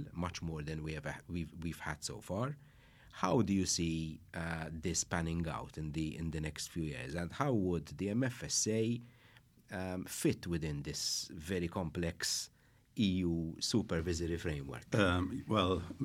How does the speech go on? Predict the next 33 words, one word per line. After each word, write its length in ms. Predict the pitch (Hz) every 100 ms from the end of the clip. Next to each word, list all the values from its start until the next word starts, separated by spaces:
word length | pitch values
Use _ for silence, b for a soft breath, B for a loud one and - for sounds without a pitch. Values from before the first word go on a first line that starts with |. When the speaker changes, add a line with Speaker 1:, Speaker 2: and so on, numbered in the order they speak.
| -
Speaker 2:
um, 340 | 104 113 90 - - B B B -
nice 260 | 110 110 104
Speaker 1:
That's 100 | 101
a 40 |
Speaker 2:
hard, 80 | 113
Speaker 1:
long, 240 | 120 113
long 280 | 107 127 120
question. 420 | 123 123 - -
Speaker 2:
nice 200 | 220 165
hard 240 | - 143 117
que-, 140 | 135
Speaker 1:
<laughs> 20 |
Speaker 2:
nice 240 | 143 101 101
hard 220 | 117 95
question. 420 | - 85 - 69 B B B -
Um, 480 | 160 104 95 87 - -
<clears throat> 200 | 92 -
we 120 | 123
already 360 | 120 107 95 87
do 180 | 104
fit 240 | 87 80 -
within 240 | 123 82
it. 140 | 87 - - _ B B B B - -
Um, 280 | 90 90
you're 140 | 95 101
absolutely 440 | 98 - 104 101
right. 300 | 101 90 76 - - -
Um, 520 | 98 82 80 80 -
convergence 760 | - 90 87 90 87 90 92 - -
at 120 | 151 143
the 80 |
level 420 | 92 87 82 95 -
of 360 | - 104 90